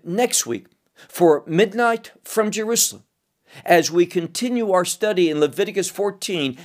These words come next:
and we'll see what happens when one cannot afford these elements, these birds, these sheep, this burnt offering, this oil,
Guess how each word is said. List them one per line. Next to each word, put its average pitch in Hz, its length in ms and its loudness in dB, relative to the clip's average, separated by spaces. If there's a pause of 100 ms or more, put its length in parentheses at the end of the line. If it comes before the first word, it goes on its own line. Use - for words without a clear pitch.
and 180 180 -2
we'll 165 120 2
see 208 340 -2
what 226 280 2
happens - 800 -8 (360)
when 139 300 -4
one 143 280 2 (100)
cannot 208 580 -4
afford 170 640 -2 (100)
these 185 460 -2
elements, - 800 -8 (380)
these 165 440 2 (120)
birds, 151 560 0
these 151 440 0
sheep, - 460 -6
this 165 260 -2
burnt 202 500 -10
offering, 135 540 -2 (380)
this 175 240 4 (160)
oil, 208 460 0